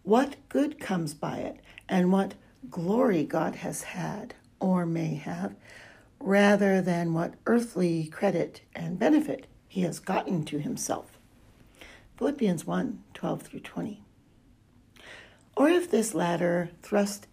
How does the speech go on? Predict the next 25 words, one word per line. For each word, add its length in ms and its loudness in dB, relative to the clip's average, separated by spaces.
in 140 6
itself 580 2
before 320 -4
the 240 -2
other, 580 0
as 180 4
it 160 0
will 300 0
oft 280 -6
times 540 -8
in 160 8
the 60 4
best, 540 -8
he 140 0
is 160 6
greatly 680 2
displeased 680 2
with 160 -6
himself 540 -8
for 220 -2
it. 220 -16
The 100 6
hypocrite 540 2
not 280 0
so. 360 2